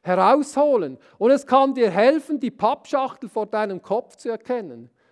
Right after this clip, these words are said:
wenn du immer wieder anstößt und es nicht weitergeht. So Gespräche können dir helfen,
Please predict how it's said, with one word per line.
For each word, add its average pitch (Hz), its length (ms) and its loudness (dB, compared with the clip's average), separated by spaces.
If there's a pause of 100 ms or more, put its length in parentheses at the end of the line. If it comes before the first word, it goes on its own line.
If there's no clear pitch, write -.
wenn 147 140 -12
du 185 160 -6
immer 208 240 -6
wieder 202 300 -10 (220)
anstößt 196 880 -6
und 139 80 -16
es - 100 -18
nicht 180 240 -10
weitergeht. 175 680 -8 (680)
So - 160 -10
Gespräche 208 1000 -2 (540)
können 151 300 -6
dir 143 140 -4
helfen, 202 760 -8